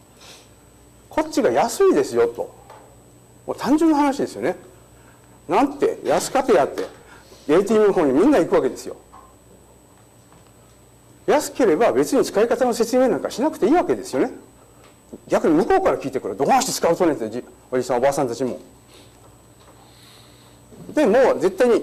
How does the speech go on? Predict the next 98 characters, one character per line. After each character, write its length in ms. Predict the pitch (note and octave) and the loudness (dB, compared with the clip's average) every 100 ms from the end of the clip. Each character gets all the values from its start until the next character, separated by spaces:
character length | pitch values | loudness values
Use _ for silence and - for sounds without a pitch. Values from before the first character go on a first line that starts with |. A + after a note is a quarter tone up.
| - | -2
こ 100 | A3 | -4
っ 40 | A3 | -2
ち 100 | G#3 | 2
が 80 | F#3 | 2
安 160 | F3+ | 2
か 60 | E3+ | 0
っ 60 | |
た 80 | E3 | 0
ら 60 | B2+ | 0
窓 240 | D3 G#3 | 0 0
口 180 | G3+ C3 | 0 -2
に 60 | A#2 | -6
は 100 | A2+ | -6
行 120 | E3 | -2
き 100 | G#3+ | 0
ま 100 | F#3+ | 0
せ 140 | A3 | 0
ん 40 | B2+ | -2
よ 100 | G#2 | -2
ね。 120 | A2 - - _ _ - _ _ _ - | -12 -16 -20 _ _ -20 _ _ _ -4
こ 120 | D4+ | 0
う 80 | D#4 | 2
や 80 | |
っ 40 | D#4+ | 0
て 420 | - E4 C#4+ - - - _ _ _ - - _ _ _ _ _ _ _ _ _ _ - | -2 0 0 -2 -20 -20 _ _ _ -20 -20 _ _ _ _ _ _ _ _ _ _ -4
民 200 | D#3+ A3+ | 0 2
間 180 | B3+ A#3+ A3 | 2 0 0
企 140 | G#3+ | 0
業 140 | G3 C3+ | 2 2
と 120 | B2 | 0
い 40 | |
う 60 | A#2 | -2
の 60 | |
は 180 | D3+ B2+ | 0 -2
意 80 | C#3 | -4
図 140 | - D4+ | -2 -2
し 80 | |
た 120 | - C3+ | 0 0
方 220 | B2+ B2 | 2 0
向 200 | C3 B2 | 0 -2
に 60 | A2+ | 0
お 60 | |
客 180 | F#3+ F3 | -2 -2
さ 80 | G3 | -2
ん 20 | |
を 40 | C3 | -2
誘 100 | G#3 | -2
導 180 | C#4+ | -2
し 60 | C#4 | -2
て 80 | C4+ | -4
い 40 | |
く 80 | B3+ | -2
わ 100 | G#3+ | -2
け 80 | A#2+ | -2
で 60 | |
す 80 | F#2+ | -8
よ。 120 | F#2+ - - _ - | -12 -14 -20 _ -18
こ 140 | - D4+ | -2 0
う 80 | |
い 0 | D4+ | 0
っ 20 | |
た 160 | D#4 | -2
仕 100 | C#4 | -6
組 220 | - D4+ C4+ | 0 0 2
み 20 | |
が 60 | E3+ | 2
み-、 60 | - | 0
あ 100 | C3+ | -4
の、 80 | B2+ | -4
や 40 | |
っ 40 | A#2 | -6
ぱ 100 | A#2+ | -4
り 60 | |
行 80 | B2 | 2
政 200 | A#3 E3 | 2 2
も 140 | A2 - | -6 -2
取 180 | F#3+ | -2
り 80 | A#3 - - - | -2 -10 -20 -4
入 60 | C#4 | 0
れ 80 | D#4 | 0
て 160 | C3 | 0
い 40 | G#2+ | -4
く、 260 | - A#2+ | -2 -4
こ 80 | - - | -2 0
う 40 | |
い 200 | A#3+ A#3 | 2 2
う 60 | - - | -2 -6
柔 120 | D#3+ A3+ | -2 0
軟 160 | C#4+ | 2
な 100 | C#4+ | 0
発 160 | C4 C4 | -2 -2
想 140 | D4 | 0
を 40 | A3 | 2
持 100 | E3 | 2
た 100 | A3+ | 0
な 100 | F3+ | 0
い 80 | A#2 | 0
と、 400 | D3+ A2+ - | 0 0 -2